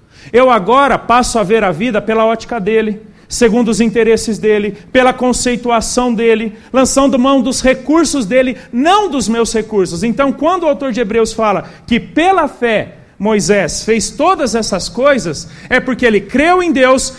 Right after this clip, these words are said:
ele confiou no que Deus disse e ele dependeu dos recursos de Deus. Caso contrário,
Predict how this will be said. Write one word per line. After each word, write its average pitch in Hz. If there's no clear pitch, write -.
ele 220
confiou 233
no 359
que 311
Deus 294
disse 240
e 202
ele 220
dependeu 226
dos 190
recursos 185
de 170
Deus. 147
Caso 226
contrário, 233